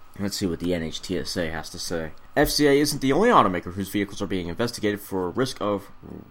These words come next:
rolling away when parked. As it turns out, certain Jaguar Land Rover vehicles may be prone to similar problems.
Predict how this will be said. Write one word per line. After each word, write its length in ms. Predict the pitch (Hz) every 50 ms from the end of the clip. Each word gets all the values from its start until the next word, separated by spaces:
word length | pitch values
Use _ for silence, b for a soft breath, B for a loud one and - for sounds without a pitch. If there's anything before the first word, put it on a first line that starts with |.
| - -
rolling 380 | 104 107 117 123 120 117 110 107
away 260 | 98 90 92 90 90
when 180 | 85 90 87
parked. 440 | - - 156 160 127 71 - - - B B B B B B B -
As 120 | 127 131 139
it 80 | 139
turns 260 | - 131 131 127 120
out, 160 | 123 117 113 98
certain 240 | - 123 123 127
Jaguar 400 | 120 117 120 110 107 95 98 95
Land 240 | 95 104 113 123 113
Rover 160 | 104 95 95
vehicles 340 | 90 - 87 85 - 101 -
may 80 | 95 87
be 120 | 87 104
prone 220 | 101 - 98 90 80
to 100 | - -
similar 280 | - 85 78 76 80
problems. 480 | - - 135 139 131 98 - - -